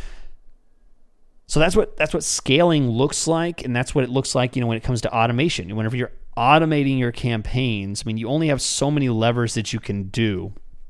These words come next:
Sometimes it might look like improving that endpoint, improving that website.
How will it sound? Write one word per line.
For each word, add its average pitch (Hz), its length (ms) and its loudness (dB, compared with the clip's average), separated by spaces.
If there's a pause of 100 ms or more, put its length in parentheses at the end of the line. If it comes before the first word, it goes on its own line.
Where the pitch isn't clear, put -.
(440)
Sometimes 131 600 2
it 123 120 0
might 113 240 -2
look 107 300 -2
like 104 400 -2 (340)
improving 117 480 0
that 107 180 -2
endpoint, 113 500 0
improving 104 480 -4
that 101 180 -6
website. 95 560 -6